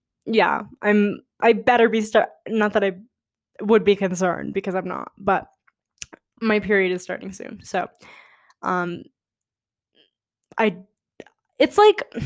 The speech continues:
it's those couple days before, if you're a,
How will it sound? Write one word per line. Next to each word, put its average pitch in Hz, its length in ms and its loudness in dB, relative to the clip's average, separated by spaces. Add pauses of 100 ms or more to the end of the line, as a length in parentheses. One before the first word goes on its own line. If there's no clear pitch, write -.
(240)
it's 269 180 2
those 320 200 4
couple 339 340 4
days 214 320 4
before, 202 540 0
if 214 140 -6
you're 247 280 6
a, - 40 -2